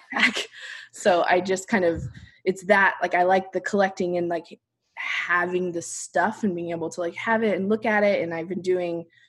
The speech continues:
kind of different posts and stuff, like, trying to, like, incorporate my collection more, like, on my Instagram pages a little bit. Um, but I think just, I just love that, like, tangible, like, physical items, um, is really cool because that was something that, you know, I just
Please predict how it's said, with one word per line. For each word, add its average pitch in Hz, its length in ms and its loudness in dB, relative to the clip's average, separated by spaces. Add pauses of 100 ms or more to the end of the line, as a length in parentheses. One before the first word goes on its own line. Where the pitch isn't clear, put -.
(160)
kind 196 160 0
of 170 120 -2
different 165 280 -6
posts 190 440 -2
and 311 120 2
stuff, 311 200 0
like, 240 100 0
trying 233 220 0
to, - 20 4
like, 190 160 2
incorporate 185 540 -4
my 180 100 -4
collection 180 480 -4
more, 165 420 -4 (440)
like, - 160 -6
on 160 180 -4
my 151 240 -4
Instagram 285 420 -6
pages 349 360 -2
a 359 40 -4
little 359 280 -2
bit. 381 280 -4 (600)
Um, 170 260 0
but 185 140 -2
I 208 60 0
think 233 200 -2
just, 214 240 -4
I 185 100 -4
just 180 220 -6
love 185 240 0
that, 175 160 -2
like, 165 160 -4 (480)
tangible, 165 640 -6
like, - 200 -10 (320)
physical 165 680 -2
items, 165 840 0
um, 175 420 -6 (220)
is 175 320 -16
really 160 240 -4
cool 151 220 -2
because - 180 -18
that 139 120 0
was - 120 -8
something 160 260 -10
that, 156 220 -8 (360)
you 165 80 -12
know, 160 60 -10
I 160 40 -10
just 160 200 -16